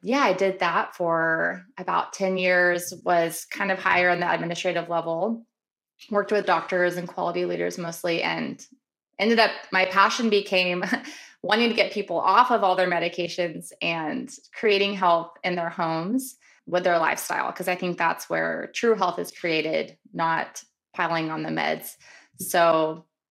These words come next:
yeah, it led me to get an integrative health certificate, and now I just share about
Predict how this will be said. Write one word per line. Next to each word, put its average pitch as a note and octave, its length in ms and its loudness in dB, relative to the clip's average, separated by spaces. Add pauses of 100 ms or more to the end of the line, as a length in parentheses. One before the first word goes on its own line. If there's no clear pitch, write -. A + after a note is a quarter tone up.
yeah, C#4+ 200 4
it G3 40 0
led G3+ 140 4
me G#3 120 2
to G3+ 100 2
get G3 160 2
an G3 80 0
integrative F#3 480 2
health F#3 280 -2
certificate, F#3 760 -6
and E3 520 -6
now E3 200 0
I F#3+ 100 0
just F#3 440 -4 (680)
share G3 460 0
about D3+ 560 0